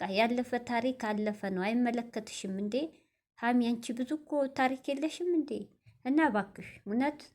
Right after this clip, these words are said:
እ፣ እኔ እንጃ በምን አይ-፣ ይኸው እየተመክ-፣ ያለፈ ታሪክ ሶስት ቀን በኮሜንት እየተነገረሽ ነው። አንቺ ግን ጭራሽ ብሶብሽ አሁንም እዛው ላይ ነሽ። ያለፈ ታሪክ ያለፈ ነው። በሱ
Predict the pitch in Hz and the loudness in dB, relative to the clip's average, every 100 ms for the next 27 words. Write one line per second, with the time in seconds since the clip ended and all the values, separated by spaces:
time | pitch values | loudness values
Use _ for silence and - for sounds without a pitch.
0 | _ 202 202 202 208 233 226 254 302 - | _ -4 -2 -2 0 0 2 0 -2 -6
1 | _ _ _ _ _ - 196 202 226 233 | _ _ _ _ _ -6 -2 2 2 4
2 | 233 220 208 170 208 226 285 247 254 254 | 2 4 2 2 0 0 2 2 0 0
3 | 233 233 233 208 208 214 226 220 214 220 | 0 0 0 0 2 -2 -4 0 0 0
4 | - 247 247 247 240 220 202 220 220 226 | -2 -4 0 -2 0 -2 0 0 0 -2
5 | 247 294 285 254 262 - 254 240 233 226 | 0 0 0 0 -2 -2 -2 -2 -4 -6
6 | 214 - 190 185 - - _ 226 240 240 | -6 -6 -6 -6 -14 -20 _ -2 -2 -2
7 | 247 302 294 240 254 247 214 214 240 240 | 2 2 2 -2 -2 -4 -12 -4 -4 -2
8 | 311 226 220 247 220 185 196 196 196 196 | -2 -2 -2 0 -2 -4 -2 -2 0 -2
9 | 233 339 - - - _ 233 254 262 277 | 0 -2 -4 -18 -20 _ 4 4 4 4
10 | 277 302 302 226 208 202 208 208 254 220 | 6 4 4 2 2 0 0 0 0 0
11 | 226 | -4